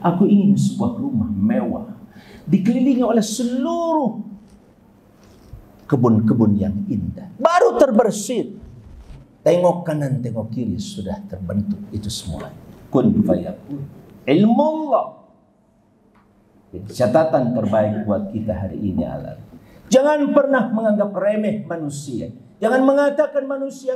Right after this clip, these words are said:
turun secara primitif. Manusia turun itu dengan ilmu Allah, dengan gambaran peradaban sorga tertinggi dalam kehidupan.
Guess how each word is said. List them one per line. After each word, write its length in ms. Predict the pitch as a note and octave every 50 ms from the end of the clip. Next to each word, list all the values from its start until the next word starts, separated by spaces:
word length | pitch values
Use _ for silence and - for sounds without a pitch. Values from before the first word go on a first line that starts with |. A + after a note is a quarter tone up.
| -
turun 320 | - C#4+ C4 C4+ C#4 C4 A#3+
secara 480 | G#3+ B3 G#3+ - - A#3+ A#3 A#3 A3+
primitif. 960 | - A3 A3+ G#3+ A3+ B3+ C4 B3+ A3+ G3+ A3 G#3 G#3 G3 G#3 G3+ - - - -
Manusia 560 | - B3+ C4+ C#4+ D4 C#4 - - C#4+ C4 B3
turun 320 | - C#4 B3 B3 B3+ B3
itu 240 | A#3 C#4 - C4 B3
dengan 240 | G#3 B3 A#3+ A#3+ A3+
ilmu 300 | A3+ A#3+ A#3+ A#3+ A#3+ B3 B3 B3
Allah, 640 | C4+ D4 D#4 D#4+ D#4+ D4+ C4+ A3+ - - - - -
dengan 320 | G#3 C4 B3 B3+ B3 A#3+
gambaran 560 | A3+ - B3 A#3+ A#3 B3+ C4+ C4+ C4 B3 A#3+
peradaban 480 | B3 B3 A#3+ A#3+ A3 A#3 - A#3+ A#3 G#3+
sorga 560 | - - D4+ D4+ D4+ - G#3 B3+ B3 - -
tertinggi 560 | - - - - - C#4+ B3+ A#3 - - F#3
dalam 240 | E3+ E3+ D#3 D3 C#3+
kehidupan. 680 | C#3+ D3+ C3+ C#3 C#3 B2+ B2 A#2+ A2+ - - - - -